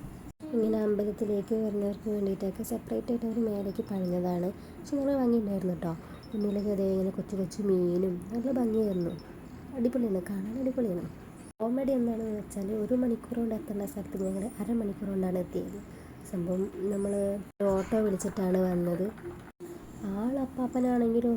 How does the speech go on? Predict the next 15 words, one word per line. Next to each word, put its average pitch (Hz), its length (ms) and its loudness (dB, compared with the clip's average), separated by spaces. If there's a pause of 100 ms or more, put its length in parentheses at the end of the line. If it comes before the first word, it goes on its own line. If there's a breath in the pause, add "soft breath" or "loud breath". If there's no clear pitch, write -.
(140)
വമ്പൻ 190 500 0
സ്പീഡായിരുന്നു. 185 680 2 (540)
ഞങ്ങൾ 247 380 4
ഈ - 80 6
വീഡിയോ 214 400 2
എടുക്കുന്നത് 208 580 0 (140)
പുലർച്ചെ 214 440 -2 (120)
ഒരു 214 120 0 (100)
മണിക്കാണ്. 190 580 0 (540 loud breath)
ഇവനോടൊന്ന് 254 600 4
ചിരിക്കാൻ 214 460 -2
പറഞ്ഞപ്പോൾ 196 460 2 (120)
ഇവന് 190 260 4
ഇതേ 190 160 4 (160)
ഇമ്മാതിരി 214 420 2